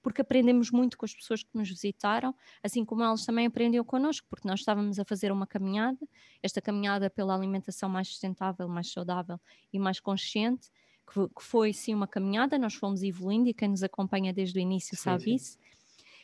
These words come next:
Speaker 1: E, hum, e sentíamos que ao pa-, passávamos muita informação para as pessoas, mas que, eh, também nos era passada para nós, porque era uma troca muito interessante de informação, era uma, era uma partilha de,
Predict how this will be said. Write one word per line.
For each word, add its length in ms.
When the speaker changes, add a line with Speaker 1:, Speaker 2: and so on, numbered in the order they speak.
Speaker 1:
E, 460
hum, 560
e 120
sentíamos 640
que 200
ao 120
pa-, 300
passávamos 540
muita 320
informação 540
para 100
as 100
pessoas, 420
mas 200
que, 460
eh, 140
também 280
nos 160
era 160
passada 360
para 160
nós, 240
porque 380
era 180
uma 140
troca 380
muito 240
interessante 420
de 60
informação, 680
era 140
uma, 140
era 100
uma 160
partilha 580
de, 120